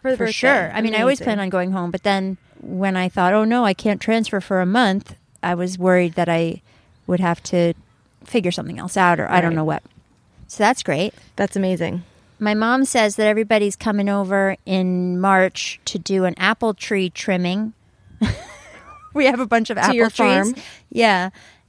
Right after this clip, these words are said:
Speaker 2: And she said, "You can come home for the trimming." I don't, I don't know what that is. She says somebody's coming in to teach them all how to trim the trees.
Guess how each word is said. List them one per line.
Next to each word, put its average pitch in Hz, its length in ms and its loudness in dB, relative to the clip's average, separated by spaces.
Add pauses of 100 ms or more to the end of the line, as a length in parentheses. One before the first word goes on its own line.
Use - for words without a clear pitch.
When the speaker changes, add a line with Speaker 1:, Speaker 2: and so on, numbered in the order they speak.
Speaker 2:
And 196 500 0
she - 160 -10
said, 214 220 -6
"You 269 80 -2
can 311 160 0
come 311 180 0
home 339 240 0
for 349 160 0
the 302 120 0
trimming." 226 680 -2 (340)
I 240 140 0
don't, 254 340 0 (200)
I 233 80 4
don't 240 160 2
know 226 100 2
what 226 200 0
that 285 200 4
is. 254 220 4
She 277 100 -6
says 277 220 2
somebody's 269 300 0
coming 240 280 0
in 226 140 0
to 226 80 0
teach - 260 -6
them 233 160 2
all 214 160 4
how 208 100 2
to 196 100 0
trim 202 280 -2
the 220 80 -4
trees. 190 540 0